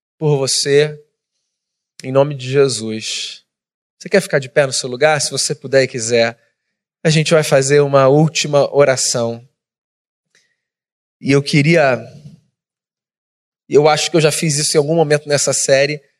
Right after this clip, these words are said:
encorajar você a pensar aí no seu lugar,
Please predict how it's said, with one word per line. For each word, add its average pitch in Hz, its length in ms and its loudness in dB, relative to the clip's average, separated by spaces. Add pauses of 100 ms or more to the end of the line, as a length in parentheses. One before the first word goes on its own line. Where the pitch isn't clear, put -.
(180)
encorajar 156 680 2
você 147 640 0 (520)
a 143 340 -2
pensar 170 640 0
aí 151 100 0
no 147 80 -4
seu 147 200 -2
lugar, 127 500 -2